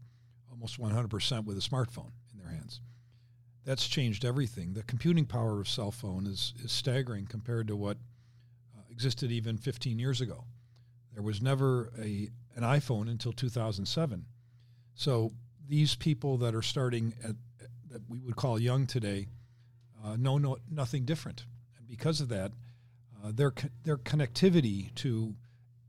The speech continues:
the world, to each other, is vastly different than we knew in the past. And I think there's both good and bad to that.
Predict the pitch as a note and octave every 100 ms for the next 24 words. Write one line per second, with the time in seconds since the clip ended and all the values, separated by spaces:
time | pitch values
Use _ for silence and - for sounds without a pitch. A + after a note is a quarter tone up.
0 | - - A#2+ C#3+ D#3 D#3+ D#3 C3+ - A#2
1 | A2+ G#2+ D3+ C#3+ D3 C#3 C#3 G2+ G2+ -
2 | - B2+ C3+ D3+ - B2 A#2 A#2 G#2+ A2+
3 | G#2+ G#2+ A2 G#2 G2+ G2+ - C3 F#2 -
4 | - - - - - - - - C#3 B2
5 | D#3 C3 C#3 A#2+ B2+ - C3+ A2+ G#2+ B2+
6 | C#3 - F#2 F2